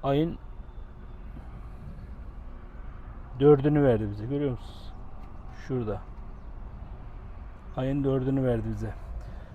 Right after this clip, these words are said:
Normalde, e, normalde printer'dan sabah kalktınız, rapor alacaksınız. Şu mavi tuşa bir sefer bastığınız zaman yeterli geliyor.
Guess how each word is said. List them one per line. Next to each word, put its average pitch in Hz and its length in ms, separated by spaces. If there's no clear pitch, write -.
Normalde, 185 680
e, 123 340
normalde 160 720
printer'dan 160 680
sabah 165 500
kalktınız, 165 580
rapor 156 260
alacaksınız. 147 840
Şu - 220
mavi 190 460
tuşa 156 400
bir 196 60
sefer 170 400
bastığınız 180 480
zaman 175 300
yeterli 170 500
geliyor. 120 360